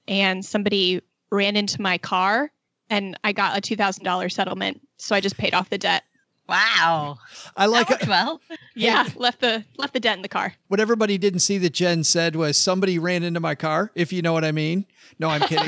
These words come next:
Speaker 2: <laughs>
Speaker 3: Right?
Speaker 1: Air
Speaker 3: It,
Speaker 1: quotes.
Speaker 3: hey, that's great, Jen. Insurance fraud for the win. That's fantastic. Everybody takes that. No, she didn't do that at all. I'm just kidding.
Speaker 2: <laughs>
Speaker 3: Uh, but ha-
Speaker 2: S C dubs.
Speaker 3: <laughs> but having a lot of credit card debt,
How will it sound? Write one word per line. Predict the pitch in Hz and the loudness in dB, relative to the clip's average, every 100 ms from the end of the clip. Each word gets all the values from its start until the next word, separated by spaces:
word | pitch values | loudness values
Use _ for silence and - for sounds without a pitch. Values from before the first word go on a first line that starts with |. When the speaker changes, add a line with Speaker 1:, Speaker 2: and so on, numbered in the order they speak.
| 262 | 2
Speaker 2:
<laughs> | 262 302 339 330 330 392 339 - 370 | 2 2 0 2 0 2 0 0 0
Speaker 3:
Right? | 247 254 262 - 196 - - | 2 2 0 -2 -4 -2 0
Speaker 1:
Air | 247 | 2
Speaker 3:
It, | 214 | 2
Speaker 1:
quotes. | 233 240 262 - - - | 0 -2 -2 -14 -20 -2
Speaker 3:
hey, | 226 262 | 2 2
that's | 233 | 2
great, | - 233 247 | 0 0 2
Jen. | 202 190 | 2 2
Insurance | 190 - 226 214 | 2 2 2 2
fraud | - 196 170 | 2 2 2
for | 190 | 0
the | 175 | 2
win. | 202 170 135 _ | 4 2 -2 _
That's | 175 175 - | -2 0 -2
fantastic. | - 180 165 175 170 151 131 - | 0 2 2 2 2 0 -4 -4
Everybody | 151 156 156 | -6 0 0
takes | 139 151 - | 2 -2 0
that. | 147 143 139 | -2 -2 0
No, | 135 | 0
she | 135 160 | 2 2
didn't | 147 139 | 0 0
do | 131 | -2
that | 123 117 | -2 -6
at | 113 | -8
all. | 117 - | -12 -2
I'm | 294 277 | 0 0
just | 131 | 0
kidding. | 554 - - | -2 -2 -8
Speaker 2:
<laughs> | - - - _ | -12 -20 -20 _
Speaker 3:
Uh, | 233 | 0
but | 240 214 | 4 4
ha- | 277 | 4
Speaker 2:
S | |
C | 240 | 0
dubs. | 254 269 262 240 - - - - 285 - 233 - - | -2 -2 0 -2 -8 -2 -2 2 0 0 -4 -6 -20
Speaker 3:
<laughs> | - - | -10 0
but | 247 | 2
having | 262 320 302 | 4 2 2
a | |
lot | 262 262 | 2 4
of | 262 | 4
credit | 233 262 - | 4 2 2
card | 220 175 | 2 2
debt, | 151 139 127 | 0 -2 -4